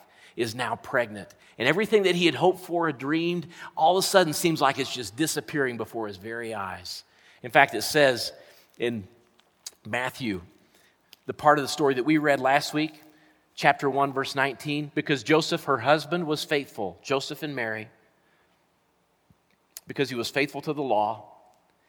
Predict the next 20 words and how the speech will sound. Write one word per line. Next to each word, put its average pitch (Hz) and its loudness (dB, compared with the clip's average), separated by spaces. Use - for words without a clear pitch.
and 117 -6
yet 127 0
he 123 -4
did 131 -2
not 123 2
want 131 0
to 131 -4
expose 135 0
Mary 113 -2
to 104 -6
public 135 -4
disgrace, 110 -8
he 120 -8
had 113 0
in 110 -4
mind 107 -6
to 110 -12
divorce 104 -8
her 90 -12
quietly." - -10